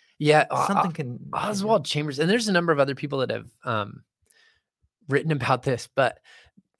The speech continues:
Speaker 1: we usually have this idea of disillusionment, like, "Oh, this is such a bummer." Like,
Speaker 2: Mm-hmm.
Speaker 1: I've been,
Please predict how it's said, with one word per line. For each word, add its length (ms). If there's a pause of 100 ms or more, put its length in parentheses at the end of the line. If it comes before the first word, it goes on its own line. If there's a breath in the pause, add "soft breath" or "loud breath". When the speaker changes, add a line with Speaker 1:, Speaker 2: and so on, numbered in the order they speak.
(420)
Speaker 1:
we 120
usually 380
have 140
this 160
idea 420
of 280
disillusionment, 920
like, 220
"Oh, 120
this 200
is 80
such 220
a 40
bummer." 440 (200)
Like, 280
Speaker 2:
Mm-hmm. 180
Speaker 1:
I've 120
been, 260